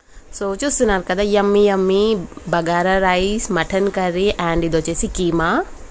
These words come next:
బోర్ కొట్టేసి చాలా డేస్ తెచ్చుకోలేదు. So,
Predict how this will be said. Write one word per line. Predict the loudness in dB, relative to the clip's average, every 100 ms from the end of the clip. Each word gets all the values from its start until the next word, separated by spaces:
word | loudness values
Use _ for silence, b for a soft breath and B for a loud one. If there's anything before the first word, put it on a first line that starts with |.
| -16 -16 -18 _ _ _ _ b b b -20 -16
బోర్ | 0 4 8 8 6
కొట్టేసి | 2 2 2 2 0 -4
చాలా | 0 0 4 4
డేస్ | 4 2 2 2 2 2 0 -2 -8 -8 -4
తెచ్చుకోలేదు. | -2 -2 2 4 4 2 -2
So, | -2 -2